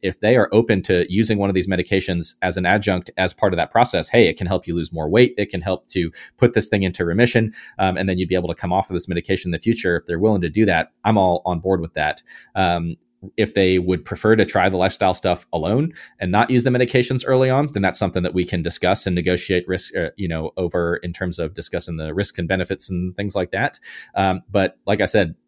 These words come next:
I'm offering it to them quite early. And even you, w-, there's also evidence, pr-, uh, particularly for one of these medicines, uh, uh, metformin, for patients with the quote unquote prediabetes that you mentioned earlier, if they're below that threshold, that, uh,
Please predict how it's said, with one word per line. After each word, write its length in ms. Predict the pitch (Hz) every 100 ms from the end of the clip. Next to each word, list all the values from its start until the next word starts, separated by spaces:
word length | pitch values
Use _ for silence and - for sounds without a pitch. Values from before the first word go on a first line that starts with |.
| -
I'm 140 | 110
offering 320 | 113 117 104
it 160 | 95 - _ _
to 120 | -
them 140 | 95 87
quite 240 | - 92
early. 340 | 95 85 73 - _ _ _ _ _ -
And 100 | 120
even 400 | 135 139 113 104 -
you, 160 | 107 104
w-, 240 | 104 101
there's 140 | 98
also 220 | 113 120 98
evidence, 400 | 92 90 87 -
pr-, 260 | _ - -
uh, 160 | - 85
particularly 400 | - 107 107 92
for 60 |
one 100 | 90
of 40 | 95
these 100 | 90
medicines, 440 | 90 82 85 - -
uh, 240 | 85 80 -
uh, 160 | 80 73
metformin, 580 | 85 - 110 117 90
for 280 | 87 95 87 - - -
patients 360 | 117 110 101
with 280 | 92 82 - _
the 300 | 85 78 76
quote 220 | - 110
unquote 340 | 101 - 98 -
prediabetes 680 | 117 101 90 82 78 78 76
that 180 | 80 -
you 80 |
mentioned 320 | 85 80 - -
earlier, 320 | 107 90 78
if 80 | -
they're 100 | 85
below 280 | 90 101
that 160 | 110 85
threshold, 480 | 87 80 92 82 - - - _
that, 260 | 98 85 -
uh, 320 | 87 82